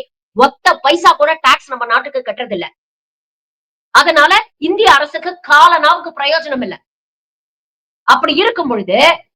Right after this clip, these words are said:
இவ்வளவு பெரிய தீவிரவாத தாக்குதல் நடந்திருக்கு, நடந்து அஞ்சு மாசம் கூட ஆகல.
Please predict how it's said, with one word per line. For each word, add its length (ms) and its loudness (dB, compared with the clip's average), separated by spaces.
இவ்வளவு 400 2
பெரிய 280 -2
தீவிரவாத 560 -4
தாக்குதல் 460 0
நடந்திருக்கு, 380 -6
நடந்து 360 0
அஞ்சு 340 -2
மாசம் 340 -2
கூட 160 -2
ஆகல. 320 2